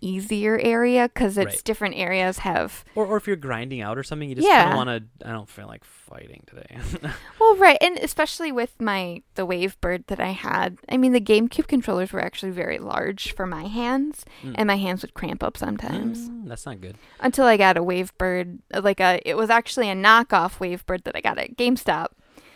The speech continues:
Speaker 2: <laughs>
Speaker 1: where it was, um, it was a little, it was slightly smaller than the actual GameCube controllers. And
Speaker 2: So
Speaker 1: it was
Speaker 2: it was
Speaker 1: actually
Speaker 2: a wireless one. It was just like a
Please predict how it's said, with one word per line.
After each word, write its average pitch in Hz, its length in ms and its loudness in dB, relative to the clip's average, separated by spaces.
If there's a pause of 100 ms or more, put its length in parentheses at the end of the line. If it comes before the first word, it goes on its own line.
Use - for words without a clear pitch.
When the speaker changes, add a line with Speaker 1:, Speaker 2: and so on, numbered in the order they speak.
(100)
Speaker 2:
<laughs> - 680 -8
Speaker 1:
where 185 340 6
it - 280 -2
was, 180 460 -4
um, 185 480 -6 (420)
it 220 100 0
was 202 180 2
a 208 80 6
little, 208 500 6
it 226 60 6
was 214 140 -2
slightly 240 580 4
smaller 208 720 0
than 190 260 -6
the 190 120 -10
actual 190 580 -6
GameCube 185 460 -12
controllers. - 600 -6
And 208 60 -2
Speaker 2:
So 180 60 4
Speaker 1:
it 151 40 4
was 143 80 0
Speaker 2:
it - 20 0
was - 40 0
Speaker 1:
actually 107 80 -4
Speaker 2:
a 120 40 0
wireless 127 440 -2
one. 101 200 -10
It 95 60 -12
was 92 160 -12
just - 240 -16
like 104 140 -16
a 98 240 -16